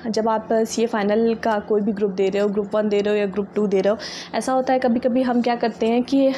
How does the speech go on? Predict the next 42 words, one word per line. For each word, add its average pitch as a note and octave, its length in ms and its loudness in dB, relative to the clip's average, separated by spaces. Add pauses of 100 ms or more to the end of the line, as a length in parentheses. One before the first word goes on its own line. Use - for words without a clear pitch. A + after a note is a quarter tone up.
group A3+ 280 0
one B3+ 280 2 (240)
पढ़ A#3 140 2
लिया A3+ 180 2
एक A3 240 -4
subject, G3+ 400 -2
उसके G#3+ 220 -2
बाद G#3+ 140 0
दो A3 160 0
महीने A3 280 2
के A3+ 100 -2
बाद G3 260 0
हम G3+ 120 -2
उसको F#3+ 220 -4 (460)
touch G#3+ 180 0
करते G3+ 300 -2
हैं G3 140 2
दोबारा। G3 300 0
तो A3 140 -2
ऐस-, - 400 -4
इसमें C#4 400 2
क्या C#4+ 120 2
होता B3+ 220 0
है B3+ 60 2
ना D4 80 2
कि D4 140 -2
जब C4 220 -2
consistency B3 680 0
टूट C4 240 2
जाती B3 300 0
है C4+ 80 4
तो C4+ 120 -2
उस C4 200 -2
subject B3+ 360 0
से D4 80 0
हमारा A#3+ 180 2
confidence A#3 560 0
भी A#3+ 120 0
lose G3 300 0
हो F3+ 40 0
जाता F3 260 0
है। G#3+ 60 -4